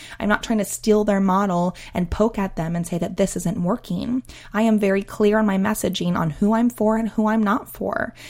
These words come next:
And therefore, that gives me the freedom to,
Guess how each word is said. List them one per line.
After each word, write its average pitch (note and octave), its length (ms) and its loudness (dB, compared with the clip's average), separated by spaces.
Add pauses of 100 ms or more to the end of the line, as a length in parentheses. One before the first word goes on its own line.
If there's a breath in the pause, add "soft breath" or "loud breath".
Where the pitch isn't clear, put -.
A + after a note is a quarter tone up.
(160 loud breath)
And F#3 440 0 (680)
therefore, G3+ 600 4
that A3 160 4
gives G#3+ 180 -2
me G#3+ 60 0
the A3 100 2
freedom G#3+ 500 0 (120)
to, A3 260 -2